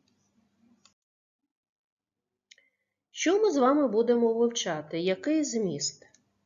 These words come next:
Розділ перший. Первісні спільноти, археологічні культури.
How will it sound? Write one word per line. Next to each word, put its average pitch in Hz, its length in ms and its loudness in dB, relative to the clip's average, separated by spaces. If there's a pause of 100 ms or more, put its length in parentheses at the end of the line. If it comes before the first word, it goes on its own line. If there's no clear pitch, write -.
(1120)
Розділ 440 560 6
перший. 233 540 2
Первісні 277 760 2
спільноти, 226 840 -4
археологічні 202 960 -2
культури. 151 760 -10